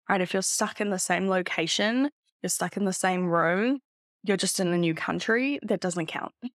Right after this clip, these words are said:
right? You wanna be able to actually fully enjoy and,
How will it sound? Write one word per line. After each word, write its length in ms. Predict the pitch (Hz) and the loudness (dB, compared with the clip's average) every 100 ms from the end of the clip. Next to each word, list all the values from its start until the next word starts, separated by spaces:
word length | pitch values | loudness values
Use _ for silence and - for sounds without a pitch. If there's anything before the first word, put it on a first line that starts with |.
| _ _ _ - | _ _ _ -2
right? 220 | 220 - _ _ _ _ _ _ | -2 -4 _ _ _ _ _ _
You 160 | 226 | 2
wanna 220 | 240 269 262 | 4 2 2
be 160 | 233 | 0
able 220 | - 185 180 | 0 0 0
to 180 | - | 0
actually 420 | 165 156 - 175 175 | -2 -2 -2 0 -2
fully 440 | - 175 180 175 | 0 0 2 0
enjoy 640 | 175 170 160 160 160 170 - | -2 -2 0 2 2 0 0
and, 340 | 165 156 151 | -2 0 -4